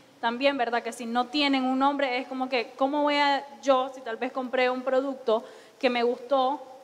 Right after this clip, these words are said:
y tal vez a otra persona que llegó lo vio y, y le gustó, cómo lo voy a recomendar yo si no tiene una marca o no tiene un punto de referencia? Porque también es como un punto de referencia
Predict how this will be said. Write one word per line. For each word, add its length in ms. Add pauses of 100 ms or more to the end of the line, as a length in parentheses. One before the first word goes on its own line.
y 200
tal 220
vez 120
a 120
otra 220
persona 440
que 100
llegó 300
lo 160
vio 340
y, 340
y 100
le 120
gustó, 360
cómo 300
lo 100
voy 100
a 80
recomendar 580
yo 120
si 120
no 140
tiene 180
una 160
marca 400
o 80
no 140
tiene 240
un 140
punto 280
de 120
referencia? 460
Porque 220
también 400
es 140
como 200
un 120
punto 260
de 100
referencia 540